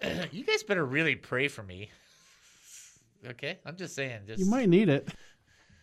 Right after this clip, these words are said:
Speaker 1: I'm gonna need prayer, people. So I need prayer. I'm praying for you every day. I, I expect, as my brothers and sisters in the Lord, that you will lift me up all day on Thursday. <laughs> Well, most of the day anyway.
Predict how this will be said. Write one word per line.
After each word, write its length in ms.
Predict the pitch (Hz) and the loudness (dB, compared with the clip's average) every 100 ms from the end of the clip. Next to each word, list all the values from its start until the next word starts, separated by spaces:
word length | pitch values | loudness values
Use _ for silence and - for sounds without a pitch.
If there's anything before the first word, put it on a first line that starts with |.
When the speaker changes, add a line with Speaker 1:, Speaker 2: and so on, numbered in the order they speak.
| _ _ _ _ - | _ _ _ _ -10
Speaker 1:
I'm 120 | 160 | -6
gonna 180 | 320 254 | -2 0
need 260 | 170 156 113 | 0 -2 -4
prayer, 520 | 165 156 147 110 - - | 0 2 2 0 -4 -4
people. 400 | 139 127 123 127 _ _ _ _ | -4 -2 -6 -8 _ _ _ _
So 180 | - 139 | -8 -4
I 100 | 156 | -4
need 220 | 214 226 | -4 -6
prayer. 320 | 170 175 127 - - | -2 0 0 -4 -10
I'm 160 | 135 | -8
praying 260 | 165 214 214 | 0 0 0
for 80 | 175 | 0
you 120 | 165 | 2
every 220 | 170 190 | 2 0
day. 380 | 170 147 143 139 - | 0 0 0 -2 -2
I, 280 | 143 151 151 - | 0 0 -2 -2
I 160 | 135 | -2
expect, 920 | 139 - 147 - - - 190 190 - | -2 -4 -8 -8 -10 -4 -2 -2 -4
as 200 | 175 147 | -6 -4
my 160 | 147 143 | -4 -4
brothers 440 | 127 147 160 147 | 0 0 0 -4
and 100 | 143 | -8
sisters 480 | 123 156 - 156 135 | -10 -8 -8 -8 -10
in 60 | 135 | -10
the 80 | 131 | -8
Lord, 300 | 127 127 117 | -4 -4 -6
that 100 | 110 | -10
you 160 | 117 | -8
will 140 | 123 117 | -8 -8
lift 240 | 127 - | -8 -8
me 120 | 135 | -6
up 180 | 123 - - - - | -6 -8 -20 -20 -4
all 160 | 147 160 | 0 2
day 240 | 156 147 | 4 4
on 140 | 143 | 4
Thursday. 480 | 127 127 113 - 117 - _ _ _ _ | -4 -6 -6 -8 -12 -14 _ _ _ _
<laughs> 60 | - _ _ - _ _ _ _ _ | -20 _ _ -20 _ _ _ _ _
Well, 180 | 104 117 - - - - - | -16 -16 -20 -20 -20 -14 -4
most 160 | 156 | -4
of 60 | 156 | -4
the 80 | 123 | -8
day 160 | 107 | -6
anyway. 240 | 98 95 | -8 -12